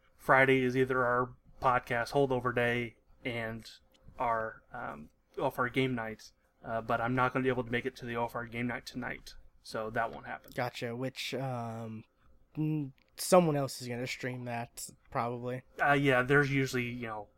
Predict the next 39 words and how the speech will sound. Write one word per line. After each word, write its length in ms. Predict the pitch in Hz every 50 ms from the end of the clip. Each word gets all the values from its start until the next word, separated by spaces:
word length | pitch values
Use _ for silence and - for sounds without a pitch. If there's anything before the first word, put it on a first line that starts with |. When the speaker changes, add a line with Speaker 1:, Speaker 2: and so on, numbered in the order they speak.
| _ _ _ _ _ - -
Speaker 1:
you 60 | 131
know, 60 | 113
there's 160 | 117 127 135 147
usually 200 | 175 165 151 143
at 40 |
least 260 | 135 135 131 - - -
two 160 | - 156 147
or 80 | 127
three 200 | 113 - 139 131
streams. 440 | 123 - - 131 120 117 117 117 117
Speaker 2:
Ace 220 | 160 160 151 - -
Black 340 | - - 139 131 127 -
will 60 | - 120
probably 380 | - - 131 123 123 123 120
be 120 | 117 123 120
streaming 440 | - - - 131 127 123 120 120
that, 400 | 120 123 120 120 120 117 117 120 - -
or, 340 | 117 117 113 110 117 113 107 _ _ _ _ _ - -
you 80 | 123
know. 80 | 120 120
Speaker 1:
Ace 280 | 120 135 135 135 131 -
usually 300 | 143 135 127 127 131 127
is, 240 | 127 123 117 113 123
Nox 340 | 123 117 120 120 - -
some, 180 | - - 139 147
sometimes 520 | 135 - 135 127 - 127 123 123 120 117
is, 420 | 123 123 120 120 120 120 117 117 120 -
Blue 160 | - 127 123 127
Speaker 2:
I'll, 300 | 151 147 139 147 147 139 - - _
Speaker 1:
sometimes 480 | - - 139 127 127 127 120 120 120 139
Speaker 2:
yeah, 380 | 139 135 131 127 123 123 123
Speaker 1:
is. 60 | 123 -
Speaker 2:
so, 320 | - - 131 123 120 117 - _ - - - 160
um, 540 | 135 131 123 120 117 113 113 113 113 113 117 - _ _ _ _ -
but, 180 | 131 127 123 - _ -
you 100 | - 127
know, 140 | 117 113 113
if 120 | 120 - -
you're 140 | 151 147 135